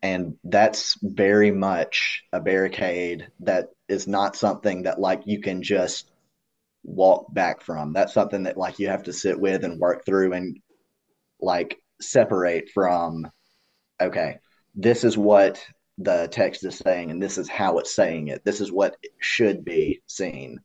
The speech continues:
But because you're only seeing this word, this is the block that's in place. Um, and there's a lot of things like that 'cause we really don't understand who we are outside of our own context.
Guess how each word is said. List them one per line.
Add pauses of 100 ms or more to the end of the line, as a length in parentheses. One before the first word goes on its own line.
(1040)
But
because
you're
only
seeing
this
word,
this
is
the
block
that's
in
place. (2750)
Um, (1800)
and
there's
a
lot
of
things
like
that
'cause
we
really
don't
understand
who
we
are
outside
of
our
own
context.